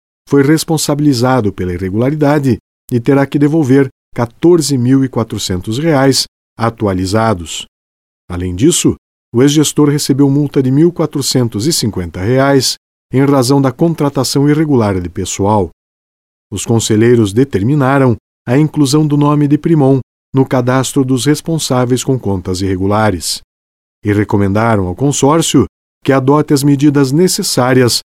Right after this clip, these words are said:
à realização de concurso público para provimento efetivo dos cargos. Com sede em Medianeira, o consórcio atua em outros seis municípios do oeste do estado:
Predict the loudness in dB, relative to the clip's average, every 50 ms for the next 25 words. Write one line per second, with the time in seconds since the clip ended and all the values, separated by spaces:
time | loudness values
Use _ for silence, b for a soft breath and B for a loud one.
0 | _ _ _ -2 -2 0 2 2 4 4 4 4 4 4 2 2 0 -2 0 0
1 | 0 0 0 0 -2 -2 -4 -4 -2 -4 -6 -4 -6 -6 -4 0 0 0 0 0
2 | 0 0 -2 -2 0 -2 0 0 -2 -2 -2 -2 0 0 0 0 0 0 -2 0
3 | -2 -4 -2 -2 -6 -6 -2 -4 -4 -2 -2 -6 -8 -8 -10 -8 -4 -2 -2 0
4 | -2 -2 -2 -4 -6 -8 -12 -14 -16 _ _ _ _ _ _ _ _ _ _ _
5 | _ _ _ _ -4 -4 -2 0 0 0 0 0 0 0 -2 -2 -2 0 0 2
6 | 2 4 4 4 4 4 2 -2 -4 _ _ _ _ _ _ _ _ _ -6 -6
7 | -4 _ -2 -2 0 0 0 0 2 2 2 0 0 -2 -2 -2 0 2 2 4
8 | 4 4 4 2 2 2 0 -2 -2 0 2 2 2 2 2 0 0 0 0 -2
9 | 0 -2 -2 -2 -2 -6 -4 -2 -2 -2 0 -2 -4 -4 -6 -10 -10 -8 -6 -6
10 | -6 -4 -2 0 0 0 0 -2 -4 -10